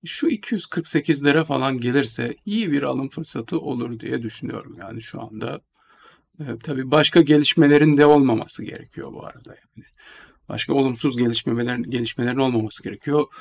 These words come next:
E, bir sürü olaylar oluyor. Yurt dışında da olaylar var. Bizde dış işleri şu anda seçime odaklanmış durumda Dışişleri Bakanı. E, dolayısıyla onlarla da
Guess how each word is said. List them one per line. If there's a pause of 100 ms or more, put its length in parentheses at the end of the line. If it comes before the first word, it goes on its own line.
(460)
E,
bir
sürü
olaylar
oluyor.
Yurt
dışında
da
olaylar
var.
Bizde
dış
işleri
şu
anda
seçime
odaklanmış
durumda
Dışişleri
Bakanı. (720)
E,
dolayısıyla
onlarla
da